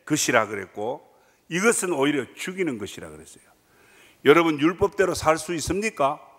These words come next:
계명 다 지킬 수 있습니까? 계명을 지켜야 복을 받는다면은 아무도 계명 지킬 사람이 없잖아요. 그래서 새 언약을 하나님이 주신 거예요. 그 새 언약이 뭐냐?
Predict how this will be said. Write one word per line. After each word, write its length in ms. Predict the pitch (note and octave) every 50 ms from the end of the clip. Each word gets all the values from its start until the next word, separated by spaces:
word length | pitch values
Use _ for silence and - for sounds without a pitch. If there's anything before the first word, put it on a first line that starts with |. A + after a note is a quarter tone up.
| _ _ _ - - - _ _
계명 380 | - - D3 E3 G3 A3+ A#3 G#3
다 160 | G3 E3+ E3+
지킬 320 | - - - - B3+ B3
수 140 | G#3+ C#3 C#3+
있습니까? 680 | C3+ - - F#3 G#3 A3 A3+ - - E3+ D#3 D#3+ D#3 - - - - _ - - - _ _ _ _
계명을 500 | - - D3+ F#3 G#3+ B3 C4 C4 B3+ A3
지켜야 420 | - - B3+ A#3 - A3+ A3+ G#3+ F#3
복을 320 | C3+ C#3 D#3+ F3 F#3 F3
받는다면은 680 | D#3+ D#3+ D3+ D3 D3+ D3 C#3+ C#3 B2+ B2+ A#2+ A2+ G#2 - _ - - - _ _ _
아무도 520 | - A2 A#2 D3+ E3+ G#3 A#3+ A3 A#3+ A#3 G#3+ -
계명 320 | - E3+ E3 E3+ F3 E3+
지킬 260 | C#3 - E3 - D3
사람이 340 | C3 - C3+ A#2 A#2 A2+ A2+ G#2
없잖아요. 360 | F#2 _ - - F#2 F2 - _ _ _ _ _ _ _ _
그래서 600 | - G3+ A#3+ A#3+ G3+ B2+ E3 G3+ G#3 D#3 - - - - - - - - _ - _ _ _ _ _ _ _
새 360 | - - - - - G#3+ B3
언약을 480 | B3+ B3+ B3+ A#3+ A3+ G#3 F#3+ G3 F#3
하나님이 400 | D3+ - D3 D3+ D3 C#3+ C3+ B2
주신 340 | A#2 - - A#2+ - - C#3+
거예요. 380 | B2+ A#2+ G#2+ F#2+ F#2 E2+ - - _ _ _ _ _ _ _ - - - - - - _
그 160 | - F#3 A3
새 240 | - - - G3 G#3+ A3
언약이 400 | A3+ A#3+ A#3 A3+ A3+ G#3 F#3+ F#3
뭐냐? 540 | E3+ D3 C3+ C#3+ D3 D#3 C#3 A#2+ G#2+ G2+ -